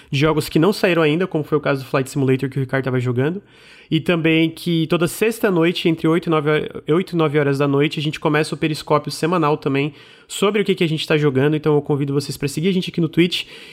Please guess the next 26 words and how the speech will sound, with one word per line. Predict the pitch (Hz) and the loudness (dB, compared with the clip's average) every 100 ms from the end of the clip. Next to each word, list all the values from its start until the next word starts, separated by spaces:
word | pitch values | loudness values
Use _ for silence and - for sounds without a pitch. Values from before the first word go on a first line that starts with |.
| - | -2
E | 170 | 0
convido | 208 208 233 | 2 0 0
vocês | 226 - 208 208 | 0 0 0 0
a, | |
se | 196 | -2
vocês | 190 202 185 | -2 -2 -4
curtem | 208 208 | -4 -2
o | 196 | -2
nosso | 180 - | -2 -4
conteúdo, | 170 170 156 | -2 -2 -4
seja | - 160 | -4 -2
no | 165 | 0
YouTube, | 156 143 175 190 165 165 151 - - _ | 0 -2 0 0 2 2 0 -2 -18 _
ah, | 135 135 131 | 0 2 2
aqui | 127 - | 0 -2
em | 147 | -4
podcasts, | 143 135 - 165 160 - 143 135 | -2 -4 0 0 2 0 -4 0
eh, | 135 | 0
nas | 127 127 | 0 0
lives, | 127 139 147 127 | 0 0 0 0
as | 120 | 0
bobajadas | 131 127 127 135 | 0 0 0 2
que | 131 | 2
a | 131 | 0
gente | 131 | -4
faz, | - 165 165 165 | -2 0 0 -4